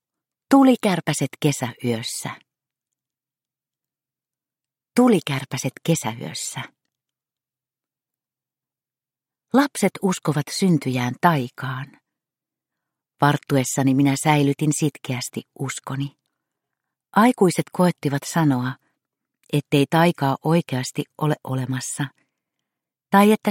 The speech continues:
sellaista on pelkästään saduissa. Mutta minä olin nähnyt siitä merkkejä kaikkialla, ja arvelin,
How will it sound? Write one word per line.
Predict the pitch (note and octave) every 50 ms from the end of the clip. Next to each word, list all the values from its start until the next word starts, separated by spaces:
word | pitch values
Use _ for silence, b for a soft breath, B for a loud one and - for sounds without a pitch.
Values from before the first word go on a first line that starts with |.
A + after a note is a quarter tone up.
| - -
sellaista | A#3+ A#3 A#3 A3+ A3+ A3 - - - G#3+
on | G#3 G3 -
pelkästään | A3+ A3+ G#3+ - F3 D#3+ - - F3 E3+ E3+
saduissa. | D#3+ - - F#3+ D#3+ D3 C3 C3 B2 - - - - D3+ C#3 - _ _ _ _ _ _ _ _ _ _ _ _ _ _ _ _ _ _ _ _ _ _ _ -
Mutta | C#3 C#3+ B2+ - C#3 C#3
minä | D3+ E3+ F#3 F#3+ E3 C#3
olin | B2+ C3+ C3 C3
nähnyt | C#3 C#3+ C#3 C#3+ D3 C#3+ - -
siitä | - D3+ C#3+ - C#3+
merkkejä | D3 D#3+ E3 D#3+ - _ - C3 C3 C3 C3 -
kaikkialla, | D3+ D3+ D#3 D3+ - _ - - D3+ C#3 C3+ C#3 C#3 C#3 C#3 C#3 _ _ _ _ _ _ _ _ _ _ _ _ _ _ _ _ _ -
ja | E3+ D#3+ - -
arvelin, | G3 G3+ G#3 G3+ - D3+ C#3+ C3+ D3 C#3+ D3 D3 C#3+